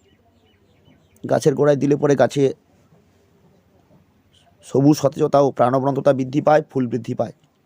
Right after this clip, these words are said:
পোকা দমনের ক্ষেত্রে আমাদের অবশ্যই ব্যবহার করা উচিত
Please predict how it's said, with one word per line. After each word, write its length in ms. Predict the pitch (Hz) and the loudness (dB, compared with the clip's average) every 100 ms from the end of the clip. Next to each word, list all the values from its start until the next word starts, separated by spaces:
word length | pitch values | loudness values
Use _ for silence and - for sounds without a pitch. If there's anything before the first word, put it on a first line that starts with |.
| _ _ _ _ _ _ _ _ _ _ _ _ _ - | _ _ _ _ _ _ _ _ _ _ _ _ _ -2
পোকা 220 | 151 160 175 | 0 2 2
দমনের 280 | 180 185 180 | 2 0 0
ক্ষেত্রে 200 | 196 190 | -2 0
আমাদের 320 | 175 175 175 - _ _ - | 0 2 2 0 _ _ 0
অবশ্যই 320 | 147 156 170 147 | 0 0 2 2
ব্যবহার 220 | 139 143 | 2 2
করা 120 | 151 | 2
উচিত 320 | 156 151 160 | 2 0 -4